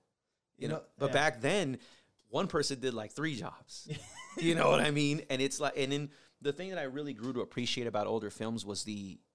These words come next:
Speaker 1: I guess, the thought and the heart that went into them
Speaker 2: Mm-hmm.
Speaker 1: and the simplicity of them, actually,
Speaker 2: Yeah.
Speaker 1: because back in the day, films didn't really have a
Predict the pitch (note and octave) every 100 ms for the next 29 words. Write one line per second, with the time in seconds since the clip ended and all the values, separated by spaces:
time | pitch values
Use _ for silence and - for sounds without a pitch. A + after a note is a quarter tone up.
0 | _ - A2+ D3 - G#2+ - - A2+ B2
1 | B2+ G#2+ F2+ - - A2 B2 - A2 G2
2 | A2+ G2 A2+ - C#3 D3 E3+ - C#3 C3
3 | - _ - C#3+ F3 G3+ - D4+ - C3+
4 | G2 F#2 E2 F#2 F2 E2+ - F2 E2+ A2
5 | C#3 B2+ A2 - - - _ _ _ _
6 | _ - G#3 G#3+ C#3 F#3+ G#3+ D3+ E3+ G#3
7 | F#3+ - D#3 C#3 D#3+ E3+ A2+